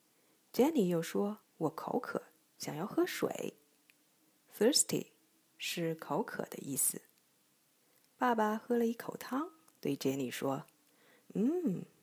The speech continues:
这个汤很棒，喝一点。” Take some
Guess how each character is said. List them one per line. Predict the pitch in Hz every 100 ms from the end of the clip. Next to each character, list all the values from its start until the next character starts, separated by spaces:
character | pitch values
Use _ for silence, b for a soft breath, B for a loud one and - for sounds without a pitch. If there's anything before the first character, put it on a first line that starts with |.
| -
这 | -
个 | -
汤 | - 226 349
很 | - - -
棒， | - - - - _ _
喝 | - - 240
一 | 294
点。” | - - - _ _ _ _ _ _ _ _ _ _ -
Take | 240 339 -
some | - 123 -